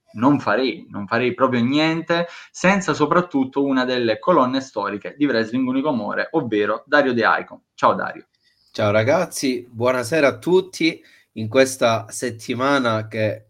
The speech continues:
Speaker 2: per l'Italia è la settimana di, di Sanremo, ma noi invece siamo controcorrente e quindi ci mettiamo a parlare dello show che abbiamo visto a gennaio, di
Speaker 1: To-,
Speaker 2: S I J.
Speaker 1: totalme-,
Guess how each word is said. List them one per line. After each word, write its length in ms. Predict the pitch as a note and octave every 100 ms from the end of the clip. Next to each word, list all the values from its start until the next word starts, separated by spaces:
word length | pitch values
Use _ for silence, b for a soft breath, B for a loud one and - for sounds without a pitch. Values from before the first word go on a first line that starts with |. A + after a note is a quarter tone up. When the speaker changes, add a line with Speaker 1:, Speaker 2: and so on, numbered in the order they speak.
| -
Speaker 2:
per 160 | A2+
l'Italia 560 | G#2+ A#2 C#3 D3+ D3+ B2+
è 60 | A#2
la 120 | A2+
settimana 600 | B2 - - A#2 C3 B2+
di, 200 | A2+ A#2
di 140 | A2+
Sanremo, 680 | A2 A#2 G#2+ A2+ G#2+ G2 G2+
ma 120 | A#2+
noi 560 | C#3+ C3+ C3 C3+ C#3 -
invece 800 | A#2 A#2+ A#2 A#2 A2 - B2 - _ _ _ _ _ _ _
siamo 480 | - D3+ C#3+ B2+
controcorrente 1120 | A2+ C3 A#2+ B2+ C#3+ C#3 B2+ A#2+ A2+ A2+ A#2+ -
e 120 | C3
quindi 340 | - G#2 G#2+
ci 120 | A2
mettiamo 280 | A2+ A2 G#2
a 60 | G2+
parlare 680 | B2 G#2+ F#2+ F#2+ F#2+ F#2+ _ _
dello 360 | G#2+ G2+ G#2+
show 240 | G#2+ G2+ G2
che 80 |
abbiamo 260 | G#2 F#2+ F2+
visto 260 | F2+ - E2+
a 60 |
gennaio, 640 | E2 F2 F2 E2+ E2+ F2+ F2+ _
di 180 | - A#2+
Speaker 1:
To-, 140 | A2 A#2+
Speaker 2:
S 20 |
I 40 |
J. 20 |
Speaker 1:
totalme-, 540 | A2 C3+ D3 D3+ D#3+